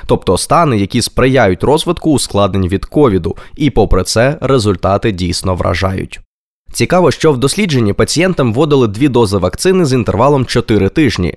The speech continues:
З попередніх публікацій відомо, що вакцина від AstraZeneca є більш ефективною, коли інтервал між двома дозами збільшують до дванадцяти тижнів.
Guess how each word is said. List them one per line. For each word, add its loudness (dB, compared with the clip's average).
З -10
попередніх 0
публікацій 0
відомо, 2
що -2
вакцина 0
від 0
AstraZeneca 0
є 2
більш 0
ефективною, 0
коли 2
інтервал 0
між 0
двома 2
дозами 2
збільшують 0
до 4
дванадцяти -2
тижнів. -4